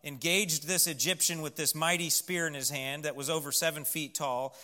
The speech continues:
plucked the spear out of the Egyptian's hand and slew him with his own spear. These things did Benaiah, the son of Jehoiada, and had the name among the three mighty men. He was more honorable than the thirty, but he attained not to the first three,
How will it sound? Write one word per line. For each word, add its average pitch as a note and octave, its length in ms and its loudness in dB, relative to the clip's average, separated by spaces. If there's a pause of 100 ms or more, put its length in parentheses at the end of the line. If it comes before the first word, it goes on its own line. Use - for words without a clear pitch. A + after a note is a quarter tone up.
(160)
plucked G#3+ 300 2
the F#3 100 -4
spear G3 340 2
out F#3+ 160 6
of F3 60 -4
the E3+ 100 0
Egyptian's D#3 500 -2
hand D#3 260 -2
and B2+ 100 -4
slew E3+ 240 0
him D3 120 -8
with B2 80 -12
his B2 140 -10
own B2+ 180 -10
spear. - 400 -8 (1200)
These F3+ 380 2
things C#3+ 340 0
did D3+ 240 -4
Benaiah, C#3+ 480 -2
the A#2 120 -6
son C#3+ 260 -2
of A2+ 100 -10
Jehoiada, A#2 600 -8 (1000)
and G#2+ 80 -14
had D#3 300 2
the F3 80 -2
name D#3+ 540 0 (180)
among D3+ 380 0
the C#3 100 -6
three D3 440 -4
mighty C3 300 -6
men. A#2+ 280 -10
He E3 200 -6
was F3 180 -2
more D3 240 0
honorable D#3 380 0
than C#3 160 -6
the C3+ 100 -6
thirty, E3+ 380 -4
but C#3+ 180 -2
he D#3 180 -4
attained D#3+ 440 -4
not E3+ 300 -2
to D3 60 -10
the C3+ 80 -10
first F3 380 -2
three, A#2 360 -10